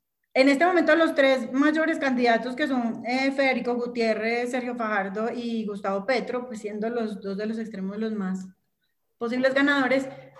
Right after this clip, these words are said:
los tres coinciden en eso, en que en Colombia la, eh, se tienen que utilizar, hay como, ay, es que yo no me sé muy bien los números, pero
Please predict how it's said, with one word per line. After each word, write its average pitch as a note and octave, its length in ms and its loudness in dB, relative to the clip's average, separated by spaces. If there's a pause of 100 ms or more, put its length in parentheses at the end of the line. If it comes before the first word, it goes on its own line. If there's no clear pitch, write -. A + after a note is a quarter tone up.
(480)
los B3 260 6
tres B3+ 180 4
coinciden C4+ 480 2
en G#3+ 120 0
eso, C4 420 0
en G#3+ 160 0
que G#3 320 -2
en G#3+ 100 -2
Colombia G3+ 460 0
la, C4 400 0
eh, G3+ 340 -2
se G#3 220 -6
tienen G3+ 340 -4
que C4+ 80 -2
utilizar, B3 800 0
hay A#3+ 160 2
como, D4 880 0 (200)
ay, - 100 -10 (160)
es - 80 -20
que C4+ 100 -8
yo C#4 100 0
no C#4+ 120 4
me C#4 160 2
sé D4 100 0
muy C#4+ 160 2
bien C#4+ 220 0
los C#4+ 120 2
números, A3+ 380 2
pero A3+ 400 -2